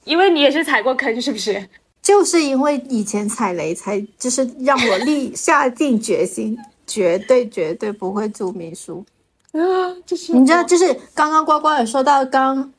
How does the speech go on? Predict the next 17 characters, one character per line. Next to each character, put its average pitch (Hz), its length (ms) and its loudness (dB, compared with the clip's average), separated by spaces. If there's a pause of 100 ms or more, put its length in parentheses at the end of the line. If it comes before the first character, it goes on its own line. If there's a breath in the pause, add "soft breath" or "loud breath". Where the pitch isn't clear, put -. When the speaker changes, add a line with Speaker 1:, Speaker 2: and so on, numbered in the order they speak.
Speaker 2:
就 277 140 -8
是 262 180 -8 (180)
在 254 280 0
Airbnb 247 720 2 (360 loud breath)
热 370 260 4
炒 - 260 -4
的 220 140 -8
那 240 140 2
段 262 140 4
时 226 160 -2
间， 190 280 -4
就 214 100 -8
是 214 140 -4
大 247 200 0
家 240 160 -2
都 214 180 -4
会 214 460 0